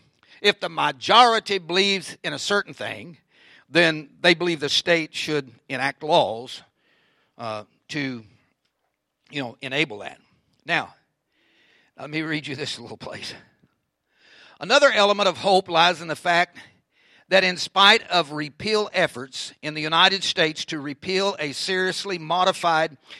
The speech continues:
they seriously modified the Sabbath laws, they still remain on the statute books of every state. Except, <laughs> believe this or not, at that time,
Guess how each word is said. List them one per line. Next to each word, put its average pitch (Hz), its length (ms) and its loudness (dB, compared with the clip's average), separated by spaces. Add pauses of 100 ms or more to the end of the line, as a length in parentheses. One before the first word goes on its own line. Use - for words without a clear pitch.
(120)
they 151 160 -2
seriously 190 680 -4 (280)
modified 170 600 2
the 151 100 -10
Sabbath 185 340 2
laws, 143 340 0
they 156 140 -2
still 220 320 0
remain 190 400 0
on 170 140 -8
the 156 80 -6
statute 185 580 -4
books 170 280 -4
of 151 120 -6
every 160 280 -4
state. 113 340 -4 (580)
Except, 165 580 -6
<laughs> - 20 -20
believe 156 240 -12
this 151 240 -14
or 139 40 -18
not, 131 220 -8
at 113 160 -14
that 131 200 -6
time, 123 280 -8